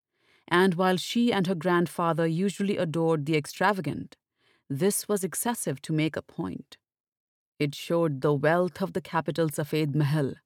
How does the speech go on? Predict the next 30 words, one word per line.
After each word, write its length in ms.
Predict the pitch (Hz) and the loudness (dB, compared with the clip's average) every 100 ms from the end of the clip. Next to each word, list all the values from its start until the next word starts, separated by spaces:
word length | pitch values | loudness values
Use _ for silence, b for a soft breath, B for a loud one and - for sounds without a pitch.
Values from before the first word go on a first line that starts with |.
| b b b - | b b b -4
the 120 | 165 | 0
Zilla 320 | 151 175 156 | 2 4 2
Swat, 600 | 147 156 151 160 135 - _ _ - | 2 0 2 2 0 -8 _ _ -8
to 80 | 151 | -8
foreigners, 720 | - 175 160 135 - - - _ _ _ _ _ _ _ - | -2 0 2 -2 -4 -16 -20 _ _ _ _ _ _ _ -6
the 140 | 147 - | -4 -6
power 480 | - 175 170 170 165 | -2 2 4 4 2
of 140 | 151 | 2
the 120 | 131 147 | 0 2
Ranizai's 800 | 151 156 160 151 147 147 143 | 4 4 4 2 2 2 0
tribe 560 | - - 175 160 151 147 b b b - | -4 -4 0 2 0 -2 b b b -2
and 160 | 175 | 0
the 80 | 160 | 2
Myangal 560 | 156 160 180 196 156 135 | 4 6 6 6 2 0
family, 580 | - 143 - - - - _ _ _ _ _ _ _ _ _ | -2 -2 -2 -6 -14 -20 _ _ _ _ _ _ _ _ _
the 140 | 156 156 | -4 0
might 440 | 160 160 175 165 | 4 4 4 2
of 140 | 175 151 | -2 2
the 120 | 160 | 0
Badshah 580 | 131 156 160 - 175 151 | 4 4 4 2 2 2
of 100 | 147 | 2
Murgazar 800 | 156 156 165 151 160 160 165 147 b b b | 0 2 0 2 4 4 2 -4 b b b
and 180 | 160 147 | 2 4
his 180 | 147 - | 2 -2
crown 560 | - - 170 170 170 | -14 -2 2 4 2
princess. 800 | 151 - 147 147 - - - - _ _ _ _ _ _ _ _ _ - | -2 -4 -2 -2 -8 -18 -20 -20 _ _ _ _ _ _ _ _ _ -8
Durkhane 600 | 143 170 147 175 156 156 | -2 -2 0 0 0 0
straightened 560 | - - 190 190 185 147 | 0 0 2 2 2 2
her 140 | 170 | 0
back 520 | 135 147 139 147 _ | 0 0 0 -4 _